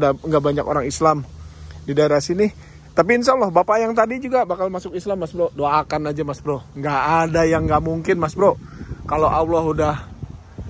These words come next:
kun fayakun, that's it, Mas Bro. Everything gonna be happen, Mas Bro. Oke, Mas Bro. Terima kasih udah nonton video aku, Mas Bro.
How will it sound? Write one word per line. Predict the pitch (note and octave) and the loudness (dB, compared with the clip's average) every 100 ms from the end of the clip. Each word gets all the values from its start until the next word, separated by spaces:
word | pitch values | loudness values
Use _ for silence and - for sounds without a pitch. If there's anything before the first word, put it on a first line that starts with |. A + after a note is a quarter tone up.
| - - - - - - - | -14 -16 -18 -18 -20 -10 -4
kun | D#3+ | -2
fayakun, | D#3 D#3+ E3 D3+ - G#3+ G#3 | 2 2 4 2 4 2 4
that's | D#3+ D#3 C4 | 2 2 0
it, | - | 2
Mas | G#3+ | -2
Bro. | A#3+ D4 D4 | 2 2 2
Everything | D#3 F#3+ B3+ C4+ C4+ C4+ B3+ B3+ A3+ B3 A#3 | 0 0 2 2 4 2 4 2 2 0 2
gonna | G#3+ G#3 | 0 0
be | G3+ | 0
happen, | G3 F3 E3+ E3 | 0 0 0 -2
Mas | D3 C3 | -2 -4
Bro. | C#3 C3 - - - - - | -4 -4 -4 -2 -2 0 0
Oke, | G#3 C4 | 2 2
Mas | B3+ B3 | 2 4
Bro. | C#4 D4 - - - - - - - - - | 4 4 0 -12 -10 -10 -10 -10 -10 -10 -4
Terima | F#3 A3 B3+ | 0 4 4
kasih | B3+ C4 C#4 | 2 -2 0
udah | B3+ | 2
nonton | B3 B3 B3 A#3 | 2 2 0 0
video | A#3 B3+ B3 | 0 2 2
aku, | B3 | 0
Mas | C4+ B3 D4+ | -2 0 2
Bro. | C#4 | 0